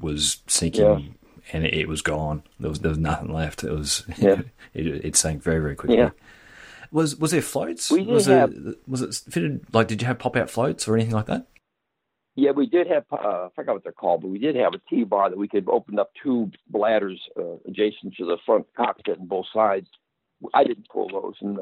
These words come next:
Speaker 2: uh, and my co-pilot didn't pull them. We just, uh, things happened so fast that we,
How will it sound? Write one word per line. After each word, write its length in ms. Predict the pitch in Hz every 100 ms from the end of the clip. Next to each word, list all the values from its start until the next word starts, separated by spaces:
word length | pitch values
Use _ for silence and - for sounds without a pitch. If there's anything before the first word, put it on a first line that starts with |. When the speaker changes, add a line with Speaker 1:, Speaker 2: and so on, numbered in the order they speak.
| -
Speaker 2:
uh, 280 | - 98 92 110 - -
and 100 | 98
my 100 | 90
co-pilot 380 | - 87 92 87
didn't 240 | 90 87
pull 140 | 90 92
them. 140 | 95
We 120 | 92
just, 260 | 92 85 -
uh, 40 | 85
things 180 | 92 92
happened 300 | 101 - 92
so 160 | 101 87
fast 260 | 98 90 90 -
that 140 | -
we, 220 | - 87